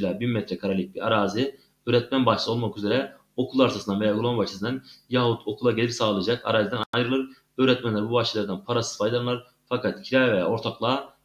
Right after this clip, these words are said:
veremezler arkadaşlar. İcara sağlayamazlar diyor yani. A şık, A seçeneğimiz doğru. Beş yüz ila bin diyoruz. Burada uygulama bahçesinin de bir met-, e, yani sınırı var arkadaşlar. Şu kadardan fazla olamaz diye.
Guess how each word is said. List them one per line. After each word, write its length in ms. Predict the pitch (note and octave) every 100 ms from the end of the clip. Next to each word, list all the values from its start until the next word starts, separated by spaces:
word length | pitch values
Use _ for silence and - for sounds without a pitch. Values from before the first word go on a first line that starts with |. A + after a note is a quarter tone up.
| _
veremezler 480 | G2 C3 C3+ G2+ F#2+
arkadaşlar. 560 | F2 F2+ E2+ - - -
İcara 240 | A2 G#2 G2+
sağlayamazlar 680 | A2+ A2 A2 G2 F2 D2
diyor 160 | E2 E2+
yani. 260 | E2+ A2+ - _ _ _ _ _ _ _
A 220 | A2 G#2+
şık, 220 | G2 - - A2 A2+
A 120 | A2+
seçeneğimiz 560 | - - F#2 F2 E2+ G2+
doğru. 380 | G2+ G#2 A2
Beş 240 | A2 G#2 F#2
yüz 100 | F2+
ila 220 | E2+ F2
bin 140 | G#2+
diyoruz. 380 | G#2+ G#2 G#2 - _ _ _ _ _ _ _ _ _ _ _ - - - _
Burada 340 | A#2+ D#3+ E3 G#2
uygulama 480 | A#2+ B2 C#3 D3
bahçesinin 600 | C3 B2+ B2+ B2 C#3 D3+ B2
de 340 | E2+ - -
bir 100 | A2
met-, 340 | G#2 G2+ - G2
e, 580 | F#2+ F#2+ F2+ F2+ E2 - F#2+ F#2 _ _ _ _ -
yani 280 | F#2+ F#2 F#2
sınırı 420 | - G#2+ G#2 G2+
var 80 | E2+
arkadaşlar. 560 | E2 F2 - A2+ - - _ _
Şu 240 | - - C3
kadardan 480 | A#2 G#2+ F#2 F#2 -
fazla 300 | F#2+ F#2 F#2
olamaz 360 | F2 E2 D#2+
diye. 280 | F2 B2